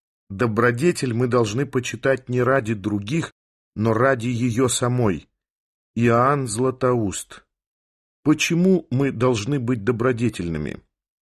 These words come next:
Почему мы должны творить добро? Отвечают: потому что это радость для людей, потому что добро побеждает зло,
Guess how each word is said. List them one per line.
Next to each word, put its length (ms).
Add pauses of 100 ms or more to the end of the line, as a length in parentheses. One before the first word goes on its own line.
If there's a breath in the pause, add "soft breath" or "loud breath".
(240)
Почему 680
мы 240
должны 500
творить 500
добро? 500 (640)
Отвечают: 840 (320)
потому 380
что 220
это 240
радость 640
для 260
людей, 500
потому 400
что 220
добро 500
побеждает 720
зло, 460